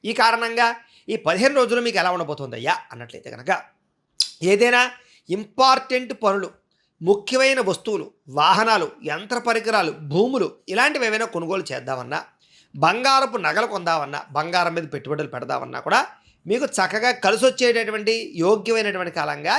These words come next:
ఈ పదిహేను రోజులు కనపడుతోంది. కాబట్టి ముఖ్యమైన వస్తువులు, వాహనాలు, యంత్ర పరికరాలు కొనుగోలు చేయొచ్చు. ఎప్పటి నుంచో తీరని కోరికలు తీరడం, ఎప్పటి నుంచో తీరని రుణాలు తీర్చగలగడం, ఎప్పటి నుంచో ఎదురు చూస్తున్న అవకాశాలు రావడం, ఎప్పటి నుంచో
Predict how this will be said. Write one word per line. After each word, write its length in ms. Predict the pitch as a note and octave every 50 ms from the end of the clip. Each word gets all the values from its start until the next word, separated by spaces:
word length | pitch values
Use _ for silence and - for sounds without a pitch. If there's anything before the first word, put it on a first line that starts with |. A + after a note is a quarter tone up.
| F#4
ఈ 40 | F4+ - F#3
పదిహేను 220 | D#3 D3+ D3 C#3+ D3
రోజులు 180 | D3 D#3 F#3 - D3+
కనపడుతోంది. 400 | B2+ - A#2 A2+ - A#2 - _ -
కాబట్టి 260 | A#3 C#4 C4+ A3+ F#3+ - - - _ _ _ _ _ _ _ E3 F#3+
ముఖ్యమైన 360 | G#3+ G#3+ - C4+ C#4 C#4 C4 A3 G#3+
వస్తువులు, 300 | G#3 - A3+ A3 A3 G#3 F3+
వాహనాలు, 380 | E3+ E3 F3 F#3+ F#3+ F#3+ G3 G3 - _ -
యంత్ర 180 | C3+ C#3+ D3 F#3 D3+
పరికరాలు 340 | F#3 E3 D3+ E3+ E3+ F#3+ G#3 G3
కొనుగోలు 300 | E3+ D3+ D3 E3 G3 G3+ G3+
చేయొచ్చు. 360 | - A#2+ B2 B2 - - - - _ _ _ _ _ _ _ - - - - - G#3 G#3+
ఎప్పటి 280 | A3 - - D4 C#4 C4+ C4+
నుంచో 200 | C#4 B3+ G#3 C4+ B3+ C4+
తీరని 260 | C4+ C4 C4 B3+ C4 B3+ - -
కోరికలు 380 | G#3 A3+ B3 - B3 C#4 B3+ A3+ G#3+
తీరడం, 260 | G3 F3+ E3 E3 - - _ _ _ _ _ _ _ _ -
ఎప్పటి 360 | - F3+ - - B3 A#3+ B3 B3
నుంచో 240 | B3+ B3+ G#3+ B3+ B3 A#3+ B3
తీరని 260 | B3 A#3+ A#3+ A#3+ A#3+ F#3+ E3+
రుణాలు 400 | E3 F3+ G3+ A3+ C4 D#4 D#4+ D#4+ D#4+
తీర్చగలగడం, 580 | C#4 B3 A3 - G#3+ F#3 F#3+ F3+ E3 E3 D3+ - - _ _ _ - E3+ E3+
ఎప్పటి 240 | F3 - B3+ B3 A#3+
నుంచో 180 | A#3+ A#3+ G#3 A#3+ G#3 F#3+
ఎదురు 180 | F3 G3+ G3+ G3+ G#3+
చూస్తున్న 300 | G3+ G3+ - A3 G#3 F#3+ - - - D3+
అవకాశాలు 720 | D3+ F3+ F3+ - G3+ G3 G3+ G#3 G3 - A3 G3+ G3+ F#3+ F3 D#3
రావడం, 280 | C#3+ D3 D#3 C#3+ C3 - _ _ _ _ _ _ _ _ - E3
ఎప్పటి 220 | E3+ A3 A#3+ A#3+ A#3
నుంచో 160 | A#3+ A#3 A3+